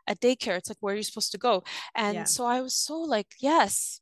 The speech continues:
Speaker 1: bring your
Speaker 2: That's a
Speaker 1: kid."
Speaker 2: beautiful
Speaker 1: And we,
Speaker 2: story.
Speaker 1: that's how we've always existed. And it's only, like, now we are, like, now it's like,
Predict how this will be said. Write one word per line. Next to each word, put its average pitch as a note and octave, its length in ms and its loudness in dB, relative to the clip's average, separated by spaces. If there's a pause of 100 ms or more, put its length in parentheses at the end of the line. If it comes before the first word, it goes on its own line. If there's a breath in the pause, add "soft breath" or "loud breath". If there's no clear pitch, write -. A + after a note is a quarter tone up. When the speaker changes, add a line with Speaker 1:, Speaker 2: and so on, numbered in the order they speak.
(120)
Speaker 1:
bring - 220 2
your F4+ 120 -2
Speaker 2:
That's - 40 -10
a - 80 -8
Speaker 1:
kid." A3 160 0
Speaker 2:
beautiful G3 400 0
Speaker 1:
And B3 160 -6
we, D4+ 120 2
Speaker 2:
story. - 0 -
Speaker 1:
that's D4+ 220 4
how D4+ 180 4
we've D4+ 260 -4
always D4 360 -2
existed. C#4+ 560 -2
And A#3+ 120 0
it's A#3+ 140 -2
only, C#4+ 280 -2
like, A3+ 240 2
now A#3+ 260 4
we D4 120 0
are, A#3+ 180 2
like, G#3 300 0 (580 soft breath)
now C4 260 4
it's D#4+ 120 -6
like, D4+ 160 -6